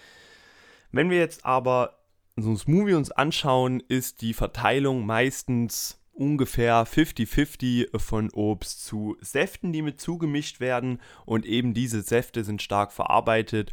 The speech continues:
und die haben dann eben keinen Mehrwert mehr, wie wenn man jetzt einen Apfel essen würde und da die Fructose drin hat, sondern das kann man dann schon vergleichen mit normalem Einfachzucker und da kommt dann wieder diese ganze Problematik, die der Zucker eben mit sich bringt.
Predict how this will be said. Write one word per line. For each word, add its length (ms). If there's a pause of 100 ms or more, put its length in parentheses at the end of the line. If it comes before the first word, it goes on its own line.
(120)
und 160
die 160
haben 220
dann 100
eben 320
keinen 640 (320)
Mehrwert 640
mehr, 420
wie 160
wenn 100
man 100
jetzt 200
einen 240
Apfel 260
essen 300
würde 200
und 140
da 100
die 120
Fructose 500
drin 240
hat, 220 (180)
sondern 540 (240)
das 200
kann 140
man 100
dann 140
schon 260
vergleichen 480
mit 120
normalem 420
Einfachzucker 800 (220)
und 240
da 100
kommt 260
dann 160
wieder 200
diese 260
ganze 320
Problematik, 800
die 100
der 140
Zucker 400
eben 260 (320)
mit 300
sich 260
bringt. 400